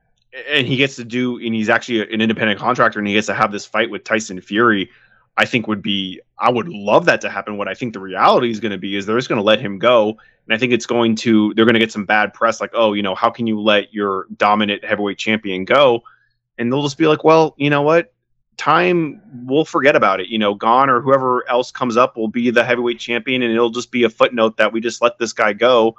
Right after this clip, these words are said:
And I mean, honestly, and if I'm even, if I'm even them, it's like, okay, he goes and fights Tyson Fury.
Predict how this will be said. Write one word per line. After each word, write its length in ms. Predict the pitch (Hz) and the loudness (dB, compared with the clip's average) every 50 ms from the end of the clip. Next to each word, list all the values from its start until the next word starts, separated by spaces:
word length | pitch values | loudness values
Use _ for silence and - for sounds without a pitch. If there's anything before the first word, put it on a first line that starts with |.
| - - _ _ _ _ _ _ - | -10 -20 _ _ _ _ _ _ -6
And 220 | - 135 135 123 104 | -2 -2 -2 0 0
I 80 | 139 | 0
mean, 180 | 151 151 143 131 | 0 0 0 0
honestly, 480 | - 120 185 262 269 - - 135 135 123 | 0 0 0 0 0 -2 -2 -2 0 0
and 120 | 123 120 - _ _ _ _ _ - | 0 -2 -6 _ _ _ _ _ -14
if 100 | - - | -4 0
I'm 140 | 143 190 240 | 0 2 2
even, 160 | 285 240 147 - _ - | 0 -2 -4 -6 _ -16
if 100 | - - 135 | -16 -10 -6
I'm 140 | 180 233 269 | -4 -2 -2
even 240 | 247 170 127 110 107 | 0 0 2 2 4
them, 160 | 107 110 131 | 4 2 2
it's 140 | 135 - - | 0 0 0
like, 220 | 151 143 143 _ - | 0 0 -2 _ -4
okay, 380 | - 180 - 254 - 202 202 202 _ _ _ _ _ _ _ _ | -4 -2 -2 0 0 0 -2 -4 _ _ _ _ _ _ _ _
he 120 | - 160 | -8 0
goes 260 | 135 165 180 185 180 | 4 4 4 6 4
and 140 | 190 170 143 | 2 0 0
fights 280 | - 180 175 170 - - | 2 2 0 0 0 -4
Tyson 380 | - 170 170 165 - 143 120 | -6 -4 -4 -4 -4 -4 -6
Fury. 640 | 113 - - 123 147 175 185 160 135 127 117 113 | -6 -6 -4 0 4 4 6 6 4 2 0 -2